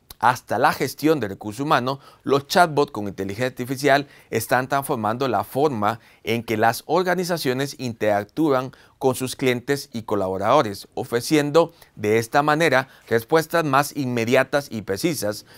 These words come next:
contribuyendo significativamente la eficiencia y efectividad operativa.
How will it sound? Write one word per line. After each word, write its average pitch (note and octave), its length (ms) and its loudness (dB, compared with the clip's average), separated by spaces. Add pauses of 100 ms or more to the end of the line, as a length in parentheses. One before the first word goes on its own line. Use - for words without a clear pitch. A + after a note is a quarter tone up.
(100)
contribuyendo B2+ 760 2
significativamente B2+ 1300 -2 (200)
la A2 160 2
eficiencia B2 680 0
y A2 80 -2
efectividad G2 760 -2
operativa. F#2 680 -10